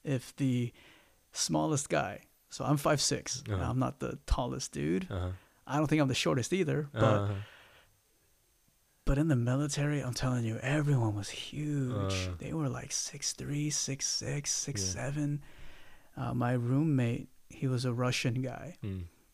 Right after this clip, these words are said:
Speaker 1: And he, I'm telling you, man, he was, like, six five.
Speaker 2: <laughs>
Speaker 1: He was
Speaker 2: Wow.
Speaker 1: ripped. He was
Speaker 2: Uh.
Speaker 1: huge. He used to be a coke model before he joined the
Speaker 2: Oh,
Speaker 1: military.
Speaker 2: wow.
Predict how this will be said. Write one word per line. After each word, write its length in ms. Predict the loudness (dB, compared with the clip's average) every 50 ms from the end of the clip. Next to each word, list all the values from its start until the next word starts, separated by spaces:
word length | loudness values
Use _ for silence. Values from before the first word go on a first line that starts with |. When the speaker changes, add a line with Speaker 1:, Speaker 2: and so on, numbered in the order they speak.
| -10 -4
Speaker 1:
And 720 | -2 0 0 2 2 2 2 0 0 0 -2 -2 -4 -6 -10 -14 -20 -20 -20 -20 _ _ -20 -20 -20 -20 -20 -20 -20 -20 -20 -18
he, 1040 | -16 -14 -8 -4 0 0 2 2 4 4 4 4 4 4 2 2 0 -2 -6 -12 -16 _ _ _ _ _ _ _ _ _ _ _ _ _ _ -2
I'm 120 | 0 0
telling 340 | 2 2 4 4 6 6 6
you, 100 | 4 4
man, 220 | 2 0 0 2
he 100 | 2 0 0
was, 200 | 0 -2 -2 -2
like, 240 | -2 -4 -4 -4 -2
six 560 | -2 0 0 0 0 -2 -2 -2 -2 -2 -4
five. 840 | -4 -6 -6 -6 -6 -4 -4 -2 -2 -2 -2 -4 -6 -8 -12 -10 -4 -2
Speaker 2:
<laughs> 260 | -2 -2 0 -4 -4 -6 -10 _ _ _ -18 -10
Speaker 1:
He 140 | -6 -4 -2
was 180 | -2 -2 -4 -4
Speaker 2:
Wow. 120 | -8 -8 -6 -2 0 2 2 2 2
Speaker 1:
ripped. 300 | 0 -2 -4 -8 -12 -8
He 80 | -4 0
was 180 | 0 2 2 0
Speaker 2:
Uh. 20 |
Speaker 1:
huge. 500 | 0 -2 -2 0 0 2 2 2 2 2
He 120 | 2 2 2
used 180 | 2 2 0
to 60 | 0 0
be 80 | 0 0
a 40 |
coke 360 | 0 0 0 0 0 0 0 0
model 500 | 0 0 0 -2 -4 -6 -8 -10 -8 -4
before 300 | -4 -2 0 2 2 4
he 100 | 4 4 2
joined 260 | 0 0 0 2 2
the 60 | 2
Speaker 2:
Oh, 120 | 2 2 2
Speaker 1:
military. 280 | 4 4 4 4 4
Speaker 2:
wow. 420 | 4 6 6 6 6 4 2 0